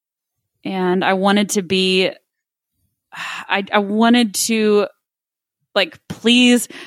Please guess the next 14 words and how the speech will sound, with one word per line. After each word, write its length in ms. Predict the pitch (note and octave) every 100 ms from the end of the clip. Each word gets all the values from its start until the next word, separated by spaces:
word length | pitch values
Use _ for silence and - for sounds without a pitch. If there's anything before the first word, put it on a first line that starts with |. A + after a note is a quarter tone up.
| - -
God. 420 | F3+ G3 D#3+ D3+
And 220 | F3+ F#3+
that's 320 | F#3+ A#3 -
what 120 | A#3+
I 120 | A#3 A3
thought 440 | - A3 G#3 -
in 220 | G3+ G3
my 240 | F#3 F#3 G#3+
really 760 | G3 F3+ G3 A3+ A3+ A3+ A3
kind 240 | - G3+ F#3
of 80 | F3+
fucked 320 | F#3 F#3 G#3
up 180 | G3+ D#3+
brain. 460 | F3 E3 A3 C#4+